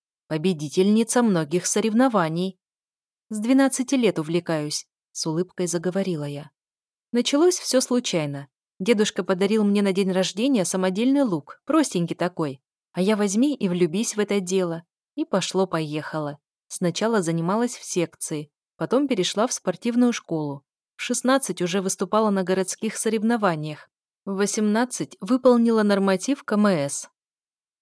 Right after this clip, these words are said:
«У тебя, наверное, зрение, как у сокола», восхитилась Катька. «Знаешь, самое сложное было не научиться стрелять метко, а справиться с собой, со своими страхами, эмоциями.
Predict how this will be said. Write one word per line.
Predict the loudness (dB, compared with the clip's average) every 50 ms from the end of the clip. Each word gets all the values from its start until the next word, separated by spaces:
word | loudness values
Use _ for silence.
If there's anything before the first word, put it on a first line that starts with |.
| _ _ _ _ _ -8
«У | -6
тебя, | -2 2 4 4 4
наверное, | 6 4 4 4 4 4 4 4 4 4 2
зрение, | 2 2 2 2 4 4 4 2 2
как | 2 0 0 0
у | 0
сокола», | 0 2 4 2 2 2 0 -2 -2 -2 -4 -8 _ _ _
восхитилась | -12 -6 -4 -4 -4 -4 -6 -8 -6 -4 -2 -2 -2 -2 -2 -4
Катька. | -6 -4 -4 -4 -6 -8 -14 -16 -16 -16 -18 _ _ _ _ _ _ _ _ _ _ _ _ _ _ _ _ -10
«Знаешь, | -6 -2 2 2 4 4 2 0 0 -2 -4 -4
самое | -6 -4 -2 0 0 2 2 0
сложное | 0 0 0 0 0 2 2 0 0 0 2
было | 2 2 2 2
не | 4 4 4
научиться | 4 4 2 2 2 0 0 0 -2 -4 -6
стрелять | -6 -6 -4 -2 -2 0 2 0 0 0 -2
метко, | -2 0 0 -2 -4 -6 -10 -10 -10 -10 _ _ _ _
а | -4 -4
справиться | -4 -2 0 2 2 2 2 0 0 -2 -2
с | 0
собой, | 0 0 0 0 2 0 0 0 -2 -4 -12 _
со | -14 -10 -8
своими | -6 -2 0 2 2 4 2
страхами, | 2 0 0 0 0 0 0 -2 -4 -6 -6 -6 -6 -4
эмоциями. | -2 0 0 2 0 -2 -2 -4 -6 -6 -6 -6 -6 -10 -12 -14